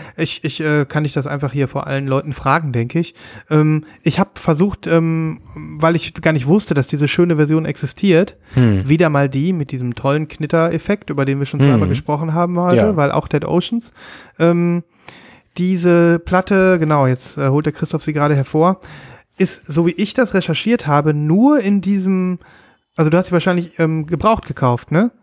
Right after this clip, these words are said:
Speaker 1: Weil,
Speaker 2: Nee,
Speaker 1: ähm,
Speaker 2: ich, ich hab die neu gekauft,
Speaker 1: bist du
Speaker 2: tatsächlich.
Speaker 1: in diesem Plattenclub drin, oder was?
Speaker 2: Nein, bin ich nicht. Ähm, ich habe tatsächlich, äh, in Erwägung gezogen, nur für dieses Release in den Plattenclub, Club einzutreten. Das ist,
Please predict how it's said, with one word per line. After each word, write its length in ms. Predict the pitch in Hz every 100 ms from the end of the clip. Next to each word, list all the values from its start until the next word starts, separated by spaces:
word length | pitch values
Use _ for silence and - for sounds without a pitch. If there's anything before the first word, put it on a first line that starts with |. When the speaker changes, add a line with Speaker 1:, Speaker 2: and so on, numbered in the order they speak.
| _ - - - _ -
Speaker 1:
Weil, 240 | 160 180
Speaker 2:
Nee, 60 | 165
Speaker 1:
ähm, 140 | 170 170
Speaker 2:
ich, 160 | 170 -
ich 120 | 120
hab 80 | -
die 80 | 139
neu 240 | 139 147
gekauft, 460 | 95 - 92 104 -
Speaker 1:
bist 40 |
du 40 | 104
Speaker 2:
tatsächlich. 380 | - 214 254 208
Speaker 1:
in 100 | 190
diesem 320 | 180 160 -
Plattenclub 560 | 247 247 247 180 147
drin, 260 | - 131 123
oder 220 | 123 117
was? 240 | 113 - 127
Speaker 2:
Nein, 320 | 131 123 92
bin 120 | 139
ich 120 | 143
nicht. 320 | 131 110 - _ _ - - - -
Ähm, 160 | 120 117
ich 140 | 131
habe 160 | 143 151
tatsächlich, 880 | 151 - 165 196 220 196 - - 151
äh, 140 | 156
in 140 | 147
Erwägung 400 | 143 127 156 185
gezogen, 520 | 170 - 160 165 165 147
nur 180 | 160
für 200 | 196 180
dieses 400 | 139 156 170 -
Release 440 | 147 135 143 165 -
in 200 | 151 151
den 320 | 151 143 139
Plattenclub, 480 | - 151 135 143 - _ -
Club 240 | 147 135
einzutreten. 760 | - 135 151 160 - 151 156 160
Das 140 | 170
ist, 300 | 156 160 -